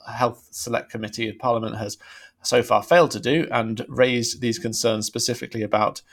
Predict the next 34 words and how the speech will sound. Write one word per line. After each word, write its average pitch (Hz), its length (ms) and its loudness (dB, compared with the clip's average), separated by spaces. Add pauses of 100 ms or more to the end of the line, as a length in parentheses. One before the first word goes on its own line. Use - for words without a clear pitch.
(220)
the 117 140 -4
M 110 100 -2
H - 160 -4
R 113 140 4
A's 107 100 -2
approach - 380 -2
to 113 80 -6
the 110 80 -6
covid 104 440 -4
vaccines - 640 -4 (140)
and 104 160 -8
saying 104 360 -2
that - 180 -6
the 104 80 -6
regulation, 117 920 0
the 123 80 -4
regulatory 123 640 2
body 104 380 -2 (300)
has, - 340 -4
has 110 180 -4
failed 113 460 4
in 107 160 -8
its - 140 -8
duty. - 500 -8 (320)
Um, 104 260 -2 (200)
there's 123 160 4
lots 180 200 6
of 131 80 -4
details 117 340 2
about - 180 0
how 139 360 4
it's - 160 -4
failed. 123 440 6 (340)
Um, 107 400 0